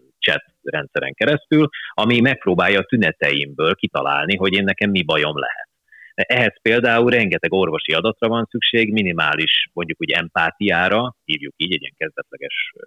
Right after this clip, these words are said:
empátiára, ö, és a környezetnek az ismeretére, hogy én honnan vagyok, mit csinálok, hány éves vagyok, stb. stb.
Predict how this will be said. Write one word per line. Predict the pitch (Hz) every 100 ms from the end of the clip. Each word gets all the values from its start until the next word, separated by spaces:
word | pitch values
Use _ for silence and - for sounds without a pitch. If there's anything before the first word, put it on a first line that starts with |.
| _
empátiára, | - 117 156 - 147 139 139 - - - -
ö, | 113 104 104
és | 107
a | 101
környezetnek | 107 98 85 82 87 90 92
az | 90
ismeretére, | - 76 71 - 65 71
hogy | - 64
én | -
honnan | 147 131 110
vagyok, | 95 87 -
mit | 87
csinálok, | - 80 73 76 -
hány | 113 104
éves | 87 82
vagyok, | - 73
stb. | - - -
stb. | -